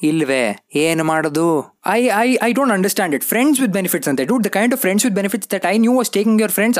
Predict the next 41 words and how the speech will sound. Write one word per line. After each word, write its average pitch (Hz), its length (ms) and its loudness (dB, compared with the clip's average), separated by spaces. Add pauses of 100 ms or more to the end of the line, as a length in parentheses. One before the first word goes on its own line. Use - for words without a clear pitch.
along 214 280 0
with - 180 -4
you 254 60 2 (140)
on 202 180 2
your 208 160 0
birthday 175 320 0
to 214 120 -2
distribute 208 360 -2
chocolates 170 320 -2
ಅಷ್ಟೇ. 135 160 -2 (440)
ಆಗ 190 120 0 (160)
it 226 120 -2
was 254 180 -4
chocolate 226 480 0
flavored 214 440 2
chocolates, 202 400 0 (100)
now 175 140 0
it 180 120 -4
is - 80 -2 (100)
chocolate 208 460 -4
flavored 175 360 0
balloons. 135 320 -2 (520)
And 277 220 4
ಈ - 100 -2
friend 202 260 2
zone 185 220 2
ಆಟ, - 180 -2 (100)
it's - 140 -2 (160)
fuck - 240 -2
all, 311 140 2
it's - 160 -2
fuck 214 180 -4
all. 175 140 0
If - 100 -2
a 185 100 -6
girl 254 240 2
treats 233 300 0
a - 80 0
male 220 260 0
friend 233 220 2 (120)
like 214 300 -2